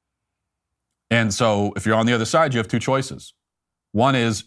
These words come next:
you can let them operate by their own set of rules, and you can give them that advantage, right? So it's like you could sit down and play Monopoly with them, and, and you can play by the rules of Monopoly while, while, uh,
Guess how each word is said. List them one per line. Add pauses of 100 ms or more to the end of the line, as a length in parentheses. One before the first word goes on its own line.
you
can
let
them
operate
by (240)
their
own
set
of
rules, (760)
and
you
can
give
them
that
advantage, (1300)
right?
So
it's
like
you
could
sit
down
and
play
Monopoly
with
them, (1500)
and, (120)
and
you
can
play
by
the
rules
of
Monopoly (960)
while,
while,
uh,